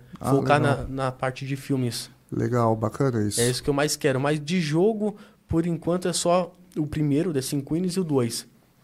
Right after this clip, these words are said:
Speaker 2: E uma ideia também que eu tô abraçando em relação ao projeto do Nicolas, ele tem um projeto muito bom também,
Speaker 1: Uhum.
Speaker 2: que eu falei com ele que se der tudo certo, eu vou tá, eu vou tá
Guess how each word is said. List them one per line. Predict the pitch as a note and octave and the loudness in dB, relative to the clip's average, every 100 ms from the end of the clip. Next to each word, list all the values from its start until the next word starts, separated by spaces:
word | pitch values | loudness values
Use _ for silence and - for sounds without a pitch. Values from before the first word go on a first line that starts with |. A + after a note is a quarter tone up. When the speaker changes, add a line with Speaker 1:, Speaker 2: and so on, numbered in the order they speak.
| _ _ _ _ C#3 | _ _ _ _ 2
Speaker 2:
E | D3 | 2
uma | F3+ | 4
ideia | E3+ C#3+ D3 C#3+ | 2 4 4 4
também | C#3+ C3+ C#3 D#3 | 0 2 2 0
que | D3+ C#3 | -2 -6
eu | B2 A2+ A2+ | -4 -6 -6
tô | B2 | -2
abraçando | B2 A#2+ - - D3 D3 | 0 0 0 -2 0 -2
em | |
relação | C3+ D3 C#3 - | -2 -2 -2 -2
ao | C3 | -4
projeto | C3 C#3 B2 B2+ B2+ | 2 2 4 2 2
do | C3 B2 A#2 | -4 -2 -2
Nicolas, | A2+ D3+ E3 C3+ B2 C3 | 0 0 0 -8 -8 -12
ele | A#2 | -8
tem | B2+ | -6
um | |
projeto | B2 B2 B2+ | -2 -2 0
muito | B2 C#3 D#3 | 0 -2 -2
bom | C#3 C3 | -2 -2
também, | C3 B2 A#2+ C#3+ F3 | 0 -2 -2 -4 -2
Speaker 1:
Uhum. | A#2+ G#2+ A2+ D#3+ | -2 0 0 0
Speaker 2:
que | B2+ | -2
eu | |
falei | - B2+ C3 | 2 2 2
com | B2+ B2+ | -2 -2
ele | B2+ | -2
que | B2+ | -4
se | - C#3+ | -8 -4
der | B2 | -4
tudo | - B2 | -4 -8
certo, | - A#2+ B2+ | -2 0 0
eu | |
vou | C3 C3+ | -4 -2
tá, | C#3+ C3+ | 0 0
eu | C3+ | -2
vou | C3 | -4
tá | B2+ B2+ A#2+ | 0 0 0